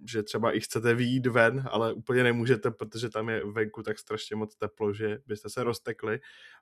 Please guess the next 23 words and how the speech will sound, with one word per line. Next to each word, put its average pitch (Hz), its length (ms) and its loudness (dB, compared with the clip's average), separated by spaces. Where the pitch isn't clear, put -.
tak, - 160 2
eh, 107 280 4
podle 120 200 2
mě 143 160 6
Eastshade 143 440 0
je 127 80 0
k - 80 -18
tomu 131 320 0
jako 123 200 -4
skvělá 131 340 6
volba, 127 400 4
jak 117 140 2
vlastně 131 300 0
vyrazit 127 420 2
na 113 80 -2
procházku 117 480 -4
bez 107 200 -2
toho, 117 160 -4
aniž 110 160 -4
byste 110 280 -8
se 107 100 -6
museli 110 320 -2
zvednout 104 460 -4